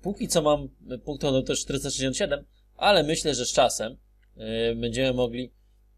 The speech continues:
będziemy mogli się pobawić.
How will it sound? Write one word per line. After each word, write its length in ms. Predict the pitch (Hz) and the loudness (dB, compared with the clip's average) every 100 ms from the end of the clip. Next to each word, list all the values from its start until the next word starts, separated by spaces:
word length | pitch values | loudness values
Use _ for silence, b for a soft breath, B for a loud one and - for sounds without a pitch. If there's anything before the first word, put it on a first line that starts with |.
| _ _ _ _ _ _ _ _ _ _ _ _ _ _ _ _ _ _ _ _ _ _ _ _ 135 | _ _ _ _ _ _ _ _ _ _ _ _ _ _ _ _ _ _ _ _ _ _ _ _ _
będziemy 560 | 135 135 131 127 117 131 | -20 -16 -10 -6 0 0
mogli 200 | 123 120 | 0 -2
się 120 | 120 | -6
pobawić. 540 | 120 117 113 120 - | -4 0 0 -2 -10